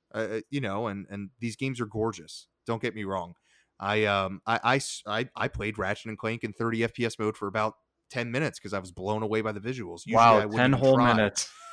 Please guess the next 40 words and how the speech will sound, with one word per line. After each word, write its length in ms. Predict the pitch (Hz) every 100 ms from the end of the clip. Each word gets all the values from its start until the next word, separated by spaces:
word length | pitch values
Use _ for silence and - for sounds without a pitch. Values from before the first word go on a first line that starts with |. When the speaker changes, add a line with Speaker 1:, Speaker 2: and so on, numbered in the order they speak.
| - _
Speaker 1:
I 140 | 131 143
know, 180 | 208 185
right? 240 | 165 247 -
Speaker 2:
<laughs> 120 | 175
Speaker 1:
Usually 300 | 190 202 208
I 80 | 185
wouldn't 220 | 180 180
even 140 | 170
try 300 | 156 - 175
a 60 | 175
thirty 320 | - 117 117
F 120 | 107
P 100 | 113
S 140 | 113 -
mode, 180 | 104 101
but 100 | 110
I 60 |
figured, 340 | 104 120 117 110
"You 100 | 120
know 140 | 117
what, 200 | 117 113
I'll, 200 | 107 98
I'll, 240 | 95 101 -
I'll 120 | 107
try 160 | 104 113
this." 140 | 98 - _ -
And 140 | 131
then 100 | 156
you 80 | 165
go 100 | 151
to 80 | 139
sixty 360 | - - 143
F 120 | 127 -
P 100 | 127
S 140 | -
mode, 180 | 131 120
and 80 | 117
you're 100 | 110
like, 140 | 107
"Well, 300 | 107 101 98